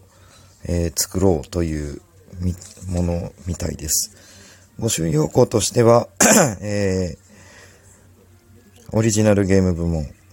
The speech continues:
コロコロキャラゲー部門、完成済みゲーム部門、年齢、性別、国籍すべて不問、法人、個人、グループ問わず応募可能です」と。で、えー、一月七日まで、えー、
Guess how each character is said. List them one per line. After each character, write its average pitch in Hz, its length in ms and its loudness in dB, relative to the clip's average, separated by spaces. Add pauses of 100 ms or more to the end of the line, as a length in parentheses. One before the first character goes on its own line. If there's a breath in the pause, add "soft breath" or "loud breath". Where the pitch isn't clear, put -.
(180)
コ 107 120 -2
ロ 98 80 2
コ - 100 -4
ロ 92 100 2
キ 92 100 -2
ャ 92 40 0
ラ 92 100 0
ゲ 92 180 -2
ー 101 40 -6
部 101 120 -2
門、 85 220 -4 (140)
完 95 200 0
成 95 160 0
済 87 100 -4
み 87 100 -2
ゲ 85 140 -4
ー - 40 0
ム 85 80 -2
部 80 160 -4
門、 71 240 -6 (440 loud breath)
年 101 200 0
齢、 98 160 2
性 98 160 0
別、 95 240 -4
国 90 140 -6
籍 92 220 -6
す 113 120 -6
べ 104 100 -2
て - 100 -8
不 87 120 -6
問、 78 260 -6
法 90 300 -2
人、 85 220 -4
個 90 120 -4
人、 85 200 -6
グ 87 100 -4
ル 110 100 -2
ー - 40 -10
プ - 100 -10
問 98 140 -4
わ 110 80 -2
ず 110 140 -2
応 90 200 -6
募 85 160 -6
可 - 180 -6
能 85 200 -2
で 87 100 -2
す」 - 160 -6
と。 - 100 -10 (720 loud breath)
で、 143 220 -4
え 113 220 0
ー、 101 60 0
一 101 200 -4
月 92 260 -2
七 87 260 -2
日 87 140 -6
ま 82 140 -4
で、 95 300 -2 (120)
え 73 560 -6
ー、 - 60 -20